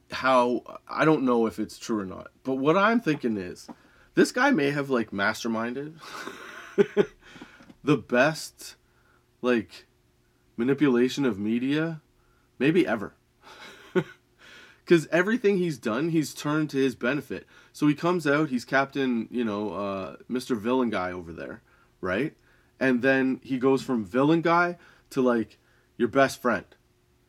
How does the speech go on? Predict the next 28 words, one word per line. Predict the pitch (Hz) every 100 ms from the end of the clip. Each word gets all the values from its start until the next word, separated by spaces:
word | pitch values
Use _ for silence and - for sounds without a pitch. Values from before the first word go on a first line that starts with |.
| _ _ _ -
Right? | 120 139
Now, | 135
all | 120 151
of | 170
a | 160
sudden, | 165 156 147 135
he's | - 127
popular, | - - 175 175 139 113 110
but | 120 131
he, | 135
but | 135 127 131
all | - 160
the | 196
same | 175 185 180
clips | - 180 -
that | 139
were | 139
out | 147 -
f-, | - - -
are | 113
f-, | 113 - _ -
that | 120
were | 117 117
out | 139 143
before | 127 - 139
that | 139 117
were, | 113 101 _ -
uh, | 101 110 104